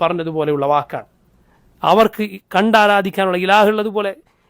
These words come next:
ഇലാഹുകളുള്ളതുപോലെ ഞങ്ങൾക്കും ഇലാഹിനെ കൊണ്ടാ ഏർപ്പെടുത്തി തരൂ, ഒരു ബിംബത്തെ ഏർപ്പെടുത്തി തരൂ എന്ന് ഇസ്രായേൽ മക്കൾ മൂസാ നബിയോട് പറഞ്ഞതുപോലത്തെ വാക്കാണിത്. റസൂലുള്ളാഹി സ്വല്ലല്ലാഹു അലൈഹി വസല്ലം അവർ തിരുത്തുകയാണ്.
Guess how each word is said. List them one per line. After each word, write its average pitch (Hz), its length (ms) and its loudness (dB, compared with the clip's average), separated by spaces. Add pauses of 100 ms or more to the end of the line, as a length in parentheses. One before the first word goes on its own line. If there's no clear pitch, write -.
(100)
ഇലാഹുകളുള്ളതുപോലെ 208 840 2
ഞങ്ങൾക്കും 240 480 0
ഇലാഹിനെ 220 440 0
കൊണ്ടാ 175 260 -2 (560)
ഏർപ്പെടുത്തി 202 480 0
തരൂ, 160 220 -8
ഒരു 151 140 -12
ബിംബത്തെ 220 320 -2
ഏർപ്പെടുത്തി 175 460 -6
തരൂ 160 160 -4 (460)
എന്ന് 190 280 2
ഇസ്രായേൽ 202 400 0
മക്കൾ 185 280 -6
മൂസാ 180 340 -4
നബിയോട് 170 300 -6
പറഞ്ഞതുപോലത്തെ 160 500 -4
വാക്കാണിത്. 139 460 -4 (680)
റസൂലുള്ളാഹി 185 480 2
സ്വല്ലല്ലാഹു 151 300 -4
അലൈഹി - 80 -6
വസല്ലം 226 220 -6 (100)
അവർ 175 120 -6
തിരുത്തുകയാണ്. 294 560 -4